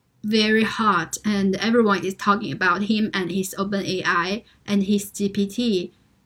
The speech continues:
And, uh, as we are talking now, you are thinking by the support of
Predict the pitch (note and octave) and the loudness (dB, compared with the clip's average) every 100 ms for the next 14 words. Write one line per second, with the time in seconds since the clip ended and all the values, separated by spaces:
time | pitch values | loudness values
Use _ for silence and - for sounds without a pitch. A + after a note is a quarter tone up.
0 | - A#3 A3 G#3+ G3+ F#3 G#3 G3+ G3 G#3 | -6 2 4 4 4 0 -2 -4 -2 -2
1 | F#3+ F3+ G#3+ A3 A3+ A#3 A#3 A#3+ F3 F#3 | 0 -2 -2 -2 2 4 4 4 2 -2
2 | A3 _ G3+ A3 A#3 C4+ D#4 - _ _ | -8 _ 0 2 2 2 -2 -10 _ _
3 | - F#3 F3+ F3 F#3 - A3 A3+ G3 F3 | -2 0 0 0 -2 0 2 4 2 -2
4 | F3+ - - F3 F3+ F3 - - F#3 F#3+ | -6 -14 -6 -4 -4 -6 -12 -6 -4 -2
5 | F#3+ - _ - F3+ F3 - | -4 -12 _ -8 -6 -6 -8